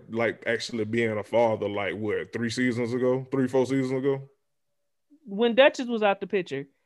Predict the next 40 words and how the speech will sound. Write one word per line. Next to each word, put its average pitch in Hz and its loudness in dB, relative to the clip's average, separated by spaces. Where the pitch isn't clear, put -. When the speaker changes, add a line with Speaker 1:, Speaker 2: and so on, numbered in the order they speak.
Speaker 1:
Yeah. 233 4
So, 190 2
like, 170 6
Speaker 2:
When, 240 6
when 240 6
he 285 4
could 269 4
have 247 6
a 202 2
scapegoat 226 2
for 196 -2
why 208 6
he 240 -4
wasn't 214 0
in 208 -2
her 208 0
life, 196 2
he 240 0
got 196 6
back 185 4
in 185 -2
her 180 2
Speaker 1:
Mm-hmm. 180 4
Speaker 2:
life. 147 2
Speaker 1:
D-, 131 -6
Speaker 2:
Oh, 190 8
Speaker 1:
you're 185 6
right, 147 2
Speaker 2:
well, 190 8
Speaker 1:
exactly. 175 2
Speaker 2:
you 233 2
know, 196 4
'cause 190 4
it's, - -6
'cause, 190 2
you 196 -2
know, 165 2
Duchess 190 0
did, 170 -8
did, 165 -4